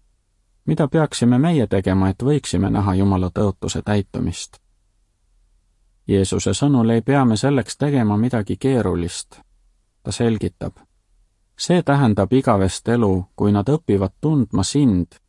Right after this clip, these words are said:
ainsat tõelist Jumalat, ja Jeesus Kristust, kelle sina oled saatnud." Johannese seitseteist kolm.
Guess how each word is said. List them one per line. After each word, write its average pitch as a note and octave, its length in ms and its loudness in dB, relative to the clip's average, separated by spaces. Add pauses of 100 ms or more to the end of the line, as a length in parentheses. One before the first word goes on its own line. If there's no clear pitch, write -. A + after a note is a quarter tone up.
(260)
ainsat C3+ 560 0
tõelist G#2+ 480 0
Jumalat, B2+ 640 0 (420)
ja F#2+ 120 0
Jeesus G#2 440 0
Kristust, - 680 -4
kelle A2 240 -2
sina A#2 280 0
oled G#2+ 200 0
saatnud." - 500 -4 (1160)
Johannese A#2+ 520 0
seitseteist B2+ 720 -4
kolm. G2+ 340 -4